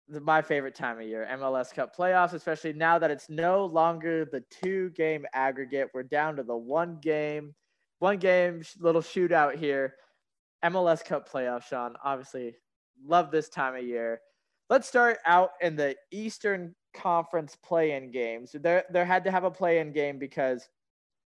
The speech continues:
Eastern Conference being bigger, so they're trying to see, hey, who can make it in? And we have a battle of the expansion.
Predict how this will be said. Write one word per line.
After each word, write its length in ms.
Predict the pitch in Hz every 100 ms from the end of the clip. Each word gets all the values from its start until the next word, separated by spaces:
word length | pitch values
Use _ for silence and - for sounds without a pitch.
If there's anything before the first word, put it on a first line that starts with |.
| -
Eastern 320 | 139 131 131
Conference 440 | - 127 120 123
being 280 | - 123 117
bigger, 380 | 131 190 190 190
so 140 | 185
they're 100 | 135
trying 240 | 131 139 127
to 80 | 120
see, 280 | 131 117 117 _ _ -
hey, 200 | 208 190
who 140 | 170
can 160 | 165 147
make 220 | 143 139
it 100 | 139
in? 260 | 175 175 165 _ _ _ -
And 100 | 143
we 120 | 160
have 220 | 180 240 254
a 120 | 139 -
battle 440 | 175 220 254 247 240
of 180 | 151 143
the 120 | 151
expansion. 1300 | 131 - - - - _ 165 196 220 170 160 110